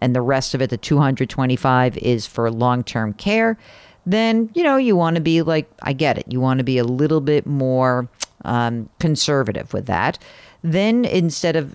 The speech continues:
you know, twenty-two, twenty-three, it'd be about sixteen thousand dollars a year. So I think that that's where you ought to be. Presuming you have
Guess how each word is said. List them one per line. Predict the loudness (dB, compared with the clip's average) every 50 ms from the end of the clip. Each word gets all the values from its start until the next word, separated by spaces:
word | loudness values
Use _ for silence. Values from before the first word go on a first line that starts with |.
| -10 -4
you | -2 0
know, | 0 0
twenty-two, | -2 -4 -4 -2 0 0 -2 -2 0 0 0
twenty-three, | 0 0 -2 -2 -2 -2 -2 0 0 2 2 2
it'd | 2 2
be | 2 2
about | 2 2 0 -2 -2 -2
sixteen | -4 -4 -4 -6 -10 -8 -6 -4 -4 -4 -2
thousand | -2 -2 -2 -2 -4 -6 -8 -6
dollars | -6 -4 -4 -4 -6 -6 -6
a | -8
year. | -8 -8 -10 -12 -12
So | -6 -4 -2 0
I | 0 -2
think | 0 0 0 0 0 0
that | -2 -2 -2 -2 _ _
that's | 0 0 0 -2 -4 -10 -12 -12 -16 -20 -20 _
where | _ 0 2 2 4
you | 4 2 2
ought | 2 2 0
to | 0
be. | 0 2 2 2 2 0 -4 -10 -20 -20 -20 -20 -20 -8
Presuming | _ 0 0 2 4 2 4 4 4 4
you | 4 4
have | 2 0 -2